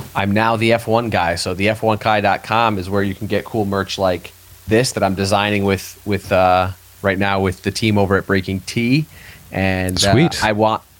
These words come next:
Speaker 1: I definitely want to get input from the audience here and, and the audience over on Twitter, because you are helping me shape the, you know, the new designs. And we're trying to actually come up with stuff kinda in the moment. So as moments happen,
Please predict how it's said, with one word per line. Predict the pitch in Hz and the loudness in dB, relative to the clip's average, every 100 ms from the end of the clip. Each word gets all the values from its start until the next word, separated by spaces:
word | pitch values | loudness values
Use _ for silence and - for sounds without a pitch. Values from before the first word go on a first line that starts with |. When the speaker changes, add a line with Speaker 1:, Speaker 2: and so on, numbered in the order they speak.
| - - | -14 -2
Speaker 1:
I | 117 | -2
definitely | 107 123 131 127 131 117 | 0 0 0 0 2 4
want | 110 113 - | 4 2 0
to | 117 | -2
get | 107 101 101 | 0 0 0
input | 104 - 110 104 | -2 0 0 0
from | - 104 98 95 92 87 90 - | 0 0 2 0 -2 -6 -10 -4
the | - | 2
audience | 95 90 92 90 - | 2 2 0 -2 -2
here | 131 123 117 110 - - - - - - | 2 4 4 0 -6 -20 -20 -20 -16 -4
and, | 92 90 - 50 52 - - 90 | -2 -2 -4 -10 -12 -12 -8 -6
and | 90 | -2
the | - | 2
audience | 92 90 90 | 2 2 0
over | 92 87 | 0 0
on | 87 | -2
Twitter, | 87 98 98 90 | -2 0 0 0
because | 92 95 87 87 - - - - - - - - - - - - - 98 | -2 -2 -2 -2 -2 -4 -8 -20 -20 -20 -20 -20 -20 -20 -20 -20 -16 0
you | 101 98 | 2 4
are | 90 | 2
helping | 95 92 92 | 0 0 -2
me | 90 | -2
shape | 82 - 90 87 | -2 0 0 0
the, | - 90 80 - - | -4 -4 -4 -10 -6
you | 87 | -6
know, | |
the | 85 | -4
new | 87 90 | -4 -4
designs. | 85 82 85 82 82 | -2 -2 0 -2 -2
And | 90 | -2
we're | 98 | 0
trying | 120 107 | 0 0
to | 107 | 0
actually | 101 - 95 | -2 -2 -2
come | 98 | 0
up | 95 | 0
with | 95 | -2
stuff | - 95 87 - - | 0 0 0 -4 -6
kinda | 87 90 87 - - - - | -4 -2 -6 -10 -20 -20 -2
in | 117 104 | 2 2
the | 92 | 2
moment. | 92 87 85 | 2 0 -2
So | - - | -6 -2
as | 107 95 | 0 2
moments | 98 98 90 - | 2 2 0 -2
happen, | 92 90 92 87 | -4 -2 -4 -6